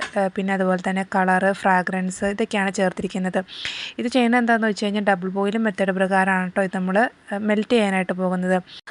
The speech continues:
അപ്പോൾ അതിന് വേണ്ടിയിട്ട് ദേ വെള്ളം ഇവിടെ ചൂടാവാനായിട്ട് വെച്ചിട്ടുണ്ട്. ഈ ചൂടായിരിക്കുന്ന വെള്ളത്തിലേക്ക് നമ്മൾ എടുത്തു വെച്ചിരിക്കുന്ന ഒരു കൂട്ട് എൻ്റെ പാത്രം ഇറക്കി വെച്ചിട്ടുണ്ട്. അപ്പോൾ അതവിടെ ഇരുന്ന് മെൽറ്റ് ആവണ നേരം കൊണ്ട് ദേ ഇത് ലിപ് ബാമിൻ്റെ കണ്ടെയ്നേഴ്സാണ് കേട്ടോ. ഇത് എട്ട് ഗ്രാമാണ് വരുന്നത്. അപ്പോൾ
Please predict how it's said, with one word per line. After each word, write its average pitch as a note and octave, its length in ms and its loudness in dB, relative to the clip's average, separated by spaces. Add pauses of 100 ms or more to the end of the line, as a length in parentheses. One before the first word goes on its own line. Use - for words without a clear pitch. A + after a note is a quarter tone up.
(340)
അപ്പോൾ A#3+ 160 6
അതിന് A3+ 300 0
വേണ്ടിയിട്ട് A3 400 0
ദേ G#3 120 4
വെള്ളം G3+ 280 4
ഇവിടെ G#3 220 0
ചൂടാവാനായിട്ട് G3 680 0
വെച്ചിട്ടുണ്ട്. G3 360 -2
ഈ - 80 -10
ചൂടായിരിക്കുന്ന G3+ 720 2
വെള്ളത്തിലേക്ക് F#3+ 520 0
നമ്മൾ G3 200 -2
എടുത്തു F#3+ 180 -2
വെച്ചിരിക്കുന്ന G3+ 420 -2
ഒരു G3+ 160 -6
കൂട്ട് G3+ 300 0 (260)
എൻ്റെ G#3+ 180 2 (480)
പാത്രം G3+ 340 0 (100)
ഇറക്കി F#3+ 280 -4
വെച്ചിട്ടുണ്ട്. F#3+ 420 0 (440)
അപ്പോൾ G#3+ 180 4
അതവിടെ A#3+ 320 0
ഇരുന്ന് G3+ 240 -4
മെൽറ്റ് F#3 300 -2
ആവണ F#3+ 120 -2 (140)
നേരം F#3 320 -2
കൊണ്ട് F#3 180 -2 (120)
ദേ F#3+ 160 -2
ഇത് A3+ 100 -2 (140)
ലിപ് F#3+ 180 -4
ബാമിൻ്റെ F#3+ 440 0 (380)
കണ്ടെയ്നേഴ്സാണ് F#3 800 0
കേട്ടോ. F#3+ 220 -4
ഇത് G3 100 -4 (100)
എട്ട് B3+ 280 -2
ഗ്രാമാണ് F#3+ 500 0
വരുന്നത്. F#3 360 0 (100)
അപ്പോൾ G#3 160 -2